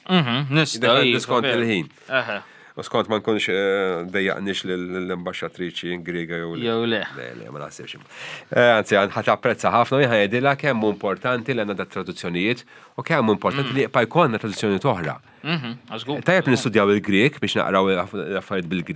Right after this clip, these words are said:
Speaker 2: l-letteratura bil-Grieg, imma tajjeb u ħafna wkoll li konna dawn il-, il-verżjonijiet tradotti bil-Malti.
Speaker 1: Bil-, bil-sin
Speaker 2: X'liema
Speaker 1: stess.
Speaker 2: nazzjon jista' jsejjaħ nazzjon jekk ma jkollux il-, il-, il-, il-, dawn il-, il-, il-, il-, il-korp ta' letter-, letteratura importanti
Speaker 1: Mhm.
Speaker 2: Griega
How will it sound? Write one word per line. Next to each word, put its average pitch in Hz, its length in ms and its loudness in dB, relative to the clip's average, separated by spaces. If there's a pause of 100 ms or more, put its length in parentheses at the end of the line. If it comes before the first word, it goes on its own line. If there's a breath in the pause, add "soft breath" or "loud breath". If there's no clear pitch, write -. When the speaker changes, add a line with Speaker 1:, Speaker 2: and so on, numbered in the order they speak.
Speaker 2:
l-letteratura 90 600 0
bil-Grieg, 95 400 -2
imma 101 200 2
tajjeb 101 260 -2
u 85 60 -8
ħafna 104 460 0
wkoll 120 200 -2
li 101 80 -2
konna 95 300 0
dawn 101 220 -2
il-, 90 160 -4
il-verżjonijiet 95 640 -2
tradotti 92 360 -4
bil-Malti. 82 520 -2
Speaker 1:
Bil-, 117 160 0
bil-sin 123 400 0
Speaker 2:
X'liema 131 320 2
Speaker 1:
stess. 120 60 2 (200)
Speaker 2:
nazzjon 107 160 2
jista' 113 280 0
jsejjaħ 101 400 -2
nazzjon 101 400 -2
jekk 87 120 -4
ma 98 100 -6
jkollux 95 420 -4 (920 loud breath)
il-, 127 180 -2
il-, 127 160 2
il-, 123 140 2 (100)
il-, 117 60 0
dawn 113 260 6
il-, 110 140 6
il-, 113 180 4
il-, 107 280 4
il-, 101 280 2
il-korp 117 500 2
ta' 113 160 4
letter-, 107 460 0
letteratura 104 560 0
importanti 98 560 -6
Speaker 1:
Mhm. 117 80 -2
Speaker 2:
Griega 98 320 2